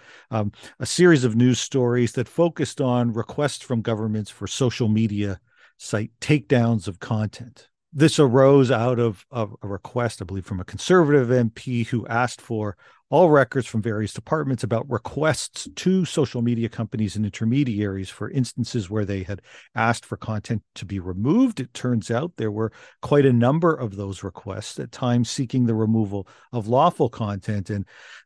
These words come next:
kind of that story, I think, has played into some of the broader questions about how an appropriate balance can and will be struck between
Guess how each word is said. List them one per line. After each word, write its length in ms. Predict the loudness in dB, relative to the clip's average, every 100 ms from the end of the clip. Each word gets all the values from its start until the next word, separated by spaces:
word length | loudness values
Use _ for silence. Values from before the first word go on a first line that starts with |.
| _
kind 140 | 0
of 180 | 0 0
that 300 | 2 2 2
story, 560 | -4 0 4 4 4 2
I 40 |
think, 220 | 2 0
has 180 | 0 -2
played 460 | -6 -2 2 2 2
into 640 | 2 0 -2 -6 -6 -6 -8 _ _ _
some 160 | -8 -4
of 80 | -4
the 80 |
broader 460 | -2 2 4 4 2
questions 560 | -2 -6 -8 -14 -12 -6
about 300 | -4 -4 -4
how 400 | 0 0 0 -2
an 80 | -6
appropriate 640 | -4 0 0 0 -4 -4
balance 540 | -6 -4 -4 -4 -8 -18 _ -6
can 420 | 2 4 4 2 0
and 240 | 0 2
will 200 | 2 2
be 200 | 0 -4
struck 580 | -6 -6 -4 -4 -10 -20 _
between 520 | -12 -8 -4 0 -2